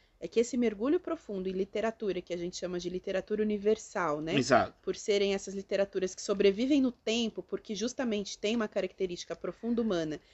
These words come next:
Speaker 1: que se torna atemporal, e por isso ela é universal, porque ela fala a qualquer homem, de qualquer tempo, em qualquer época, né? Porque ela toca nessas questões humanas profundas.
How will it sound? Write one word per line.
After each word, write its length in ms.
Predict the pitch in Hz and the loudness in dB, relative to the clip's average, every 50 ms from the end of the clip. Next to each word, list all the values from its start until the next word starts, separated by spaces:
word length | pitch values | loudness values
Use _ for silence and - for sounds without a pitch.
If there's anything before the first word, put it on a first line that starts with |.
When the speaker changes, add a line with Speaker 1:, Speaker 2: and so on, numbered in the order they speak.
| - _ _ | -20 _ _
Speaker 1:
que 100 | _ - | _ -12
se 140 | 190 - 202 | -10 -8 -8
torna 500 | - - 220 220 254 302 330 277 240 185 | -2 2 4 4 6 6 4 4 2 0
atemporal, 640 | 180 - - 180 175 - - 156 151 170 208 226 240 | -2 -2 -6 -8 -6 -2 0 0 2 2 4 4 4
e 60 | 202 | 2
por 180 | 196 - 180 180 | 2 0 -2 -4
isso 180 | 214 - - | -4 -2 0
ela 120 | 196 185 165 | 2 2 2
é 20 | |
universal, 540 | 165 165 160 160 160 160 - - 233 240 240 | 2 0 0 -2 -2 -4 0 0 0 2 0
porque 200 | - 208 - - | 0 -4 -2 0
ela 140 | 190 185 190 | 0 0 0
fala 380 | - - 208 196 196 190 185 - - - - - - - - | 0 4 6 8 8 6 6 2 -4 -20 -20 -20 -20 -8 -6
a 80 | 175 | 2
qualquer 400 | - - 202 196 - 247 254 240 | 4 6 6 6 6 6 6 8
homem, 280 | 233 262 285 285 285 262 | 8 8 8 6 6 4
de 100 | 233 - | 4 4
qualquer 300 | - 226 233 269 247 254 | 2 4 4 2 0 0
tempo, 500 | - - 226 220 262 302 330 311 359 330 | 2 2 4 6 6 4 4 4 4 4
em 100 | 285 262 | 4 4
qualquer 320 | - 254 - - 285 262 | 2 2 2 2 4 6
época, 600 | 226 185 175 165 - - - - - - - - _ | 8 8 8 6 4 0 -12 -14 -12 -12 -12 -10 _
né? 240 | 185 180 190 240 285 - _ - - _ _ _ | -4 -4 -4 -4 -4 -8 _ -20 -20 _ _ _
Porque 180 | 208 196 - 240 | -2 0 4 4
ela 140 | 214 214 | 4 4
toca 320 | 214 - 240 214 240 - 262 | 4 2 0 0 0 0 -2
nessas 280 | 233 233 233 240 226 | -2 -2 -2 -4 -6
questões 360 | - 247 226 - 240 233 240 240 | -6 -6 -4 -2 0 0 2 2
humanas 480 | 262 247 262 285 330 294 240 - - | 2 2 2 2 2 2 0 -2 -4
profundas. 680 | - - 190 - - - 165 151 147 156 151 - - | -8 -10 -10 -10 -10 -10 -10 -8 -8 -8 -10 -10 -14